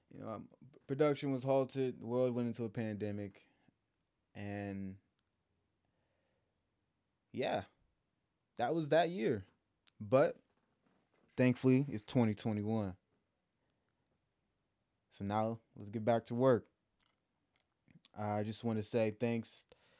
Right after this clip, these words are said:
to all the listeners that's, that stayed, that's been committed to, to listening to, uh, a, a young guy talk, talk to the world and,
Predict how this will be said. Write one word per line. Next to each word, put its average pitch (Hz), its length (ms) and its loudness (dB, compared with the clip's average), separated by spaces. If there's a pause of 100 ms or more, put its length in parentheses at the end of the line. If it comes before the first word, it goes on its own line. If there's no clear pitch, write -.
(220)
to - 60 -14
all 107 140 0
the 107 60 2
listeners 120 680 0
that's, - 500 -4
that 98 180 -4
stayed, 120 760 4 (420)
that's 101 220 -8
been 104 300 -4 (220)
committed 120 600 2 (120)
to, 101 300 -6 (160)
to 107 80 -10
listening 120 640 -4 (680)
to, 107 120 -2
uh, 98 600 -6 (400)
a, - 60 -10
a - 20 -8
young 113 360 -2
guy 113 500 2 (1120)
talk, 117 240 0 (180)
talk 120 240 2
to 120 100 -6
the 113 80 -2
world 113 440 4
and, 98 200 -6